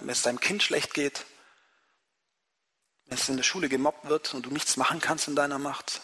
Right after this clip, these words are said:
Warum muss es da durch? Oder dass ich alleine bin und mich niemand, und sich niemand um mich kümmert? Gott kann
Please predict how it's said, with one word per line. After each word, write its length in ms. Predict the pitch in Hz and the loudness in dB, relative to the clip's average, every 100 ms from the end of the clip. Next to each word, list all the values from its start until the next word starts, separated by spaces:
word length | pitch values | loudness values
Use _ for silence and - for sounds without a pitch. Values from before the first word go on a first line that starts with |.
| - | -4
Warum 240 | 143 180 | -2 0
muss 200 | 170 165 | 0 -2
es 120 | 151 - | -2 -4
da 120 | 139 | -2
durch? 360 | 131 117 - - - - _ _ _ _ _ _ _ _ _ _ _ _ _ _ _ _ _ _ _ _ _ _ _ _ _ _ 139 | -4 -4 -8 -10 -16 -20 _ _ _ _ _ _ _ _ _ _ _ _ _ _ _ _ _ _ _ _ _ _ _ _ _ _ -2
Oder 120 | 135 | 2
dass 120 | 135 | 2
ich 140 | - 151 | 4 4
alleine 440 | 151 226 214 151 - - - - | 4 2 0 -4 -8 -14 -18 -6
bin 160 | 120 | -6
und 140 | 120 117 | -4 -2
mich 140 | 135 | 0
niemand, 240 | 180 202 - | 2 0 0
und 100 | 139 | -2
sich 160 | - | -2
niemand 260 | 202 233 214 | 0 0 0
um 80 | 185 | -2
mich 160 | 180 | -4
kümmert? 480 | - 214 139 - - - _ _ _ _ _ _ _ _ _ _ _ _ _ _ _ _ _ - | -2 -2 -2 -4 -10 -14 _ _ _ _ _ _ _ _ _ _ _ _ _ _ _ _ _ -8
Gott 160 | 147 - | -4 0
kann 160 | - | 0